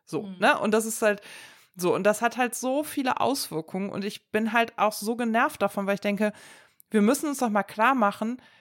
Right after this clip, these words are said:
Speaker 1: wo Gesellschaft entsteht. Die entsteht doch in Familien. Wir ziehen die Ki-, Menschen auf, die als nächstes diesen Staat bilden, die als nächstes die Gesellschaft prägen. Und wenn wir uns nicht darauf verständigen können, dass die Familie ein zu schützendes Kleinod ist,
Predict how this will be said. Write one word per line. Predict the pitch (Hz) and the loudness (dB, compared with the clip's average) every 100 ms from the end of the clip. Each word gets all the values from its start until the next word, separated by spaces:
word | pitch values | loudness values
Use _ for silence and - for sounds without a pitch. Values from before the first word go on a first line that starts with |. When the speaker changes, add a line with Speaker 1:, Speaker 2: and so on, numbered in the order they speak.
| _ - | _ 0
Speaker 1:
wo | 226 | 0
Gesellschaft | 247 226 208 247 - 233 - | 2 4 4 4 2 -4 -4
entsteht. | 190 - - 208 - - _ | -4 -4 -2 0 -2 -6 _
Die | 208 | -4
entsteht | - 208 - - 269 285 220 | 0 0 0 0 0 2 2
doch | 226 | 2
in | - 220 | 0 -4
Familien. | 220 226 208 233 226 156 143 156 185 | -2 -2 0 2 2 0 -2 -4 0
Wir | 294 | 0
ziehen | 302 - 262 233 | -2 -4 0 0
die | 208 262 277 | -2 -6 -6
Ki-, | 277 | -4
Menschen | 214 240 247 208 - | 0 0 0 -6 -4
auf, | 160 214 - _ 220 | -2 -2 -6 _ -6
die | 226 | 0
als | 202 208 220 | 0 0 0
nächstes | 220 254 - 226 - | 0 0 -4 -8 -8
diesen | 220 233 | -4 -4
Staat | 220 - 208 214 - 165 | -4 0 2 2 0 -2
bilden, | 143 135 135 - - - 208 | -2 -4 -10 -16 -20 -6 2
die | 185 | 2
als | 208 | 4
nächstes | 226 226 226 - | 4 4 2 -6
die | - 175 | -8 -6
Gesellschaft | 156 156 147 147 147 - - - | 0 0 0 -2 -6 -10 -14 -8
prägen. | - 175 156 - - _ - - - - | -2 0 0 -2 -14 _ -20 -20 -20 -2
Und | 226 226 | 2 4
wenn | 254 | 4
wir | 233 | 2
uns | 233 | 0
nicht | 262 240 | -2 0
darauf | 208 214 | 2 2
verständigen | - 208 - 277 302 233 165 165 | 0 -4 -2 -2 0 -2 -2 -4
können, | 185 175 | -4 -4
dass | 180 - | -4 -6
die | 196 | -8
Familie | - 185 202 302 330 202 170 - | -4 -2 0 2 2 4 2 0
ein | 190 | -2
zu | - 202 | -2 -4
schützendes | - 302 302 262 233 226 - | -2 -4 -2 -2 -2 -4 -8
Kleinod | - 240 294 262 - 151 147 | -2 0 0 -2 -4 -4 -4
ist, | 165 226 - | -2 -2 -2